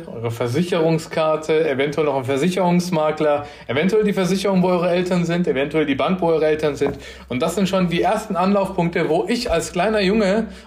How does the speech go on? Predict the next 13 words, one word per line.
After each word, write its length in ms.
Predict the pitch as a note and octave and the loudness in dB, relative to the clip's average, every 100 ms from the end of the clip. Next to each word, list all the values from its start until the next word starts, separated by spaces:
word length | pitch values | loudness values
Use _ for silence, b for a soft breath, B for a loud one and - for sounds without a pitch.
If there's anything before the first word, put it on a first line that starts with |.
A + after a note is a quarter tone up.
| B | B
wo 120 | F3+ | -2
ich 120 | G#3 | 0
als 140 | F#3 - | -2 -2
kleiner 340 | E3+ A3 A3 | -2 0 2
junger 220 | G3+ G#3+ | 2 2
Dartspieler, 560 | F3 E3+ E3 - D#3+ D3+ | 2 0 -2 -4 -2 0
der 360 | D3+ D3+ D#3 - - | 2 2 0 -4 -8
nicht 520 | E3 G#3 B3+ - - B B B | 0 0 0 -4 -12 B B B
finanziell 640 | - F#3 F3+ E3+ E3+ D#3+ D3+ | -6 -2 0 0 0 0 0
frei 380 | - D3 E3+ F3+ | -2 -2 0 0
und 120 | D#3+ | 0
unabhängig 600 | G#3+ A3+ F3 D3+ C#3 - | 0 0 0 -2 -4 -2
war, 320 | C#3+ E3+ G3+ | 0 0 -2